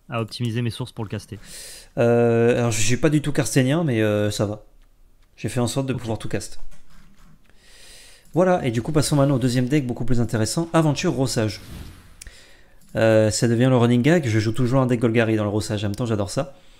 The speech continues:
Speaker 2: Euh, là, par contre, j'ai plus de trucs à expliquer. Je me suis dit, « Est-ce que je peux pas faire un deck Aventure ? »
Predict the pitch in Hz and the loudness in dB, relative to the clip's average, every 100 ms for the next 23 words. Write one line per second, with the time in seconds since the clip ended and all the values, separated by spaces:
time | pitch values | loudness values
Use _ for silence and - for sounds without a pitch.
0 | - - - 120 110 117 156 - 143 139 | -18 -18 -8 0 2 4 8 8 8 2
1 | 110 - 147 127 139 123 107 - 104 151 | -2 -2 -2 -2 -2 -2 -4 -4 -2 -2
2 | 135 - 117 127 - - 123 - 156 - | -2 -6 -6 -8 -8 -10 -8 -6 -4 -4
3 | - 160 143 117 110 147 135 113 170 170 | -2 -2 0 0 0 0 0 0 -2 -4